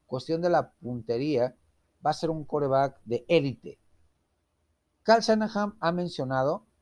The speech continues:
eh, desde la semana pasada, eh, desde el cierre de la pretemporada como tal, que no va a nombrar un quarterback titular, que los va a estar alternando, que va a utilizar la vieja fórmula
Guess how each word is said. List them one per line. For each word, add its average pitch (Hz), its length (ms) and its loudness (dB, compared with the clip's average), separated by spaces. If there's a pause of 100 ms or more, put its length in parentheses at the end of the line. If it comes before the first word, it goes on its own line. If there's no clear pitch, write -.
(160)
eh, 113 300 -4
desde 113 260 -6
la 110 100 -4
semana 110 440 -6
pasada, 98 680 0 (160)
eh, 95 140 -8
desde 92 260 -10
el 85 320 -10
cierre 165 360 2
de 143 60 2
la 120 140 2
pretemporada 113 720 -2
como 113 260 -10
tal, 107 300 -4 (520)
que 196 120 0
no 214 120 0
va 226 100 0
a - 20 0
nombrar 214 340 0
un 214 180 -4
quarterback 185 480 2 (260)
titular, 160 500 0 (920)
que 165 120 0
los 160 180 0
va 190 60 2
a - 20 4
estar 202 240 0
alternando, 170 800 0
que 135 100 -4
va 156 80 6
a 175 40 6
utilizar 175 560 -2
la 175 120 -2
vieja 175 320 -6
fórmula 135 720 -4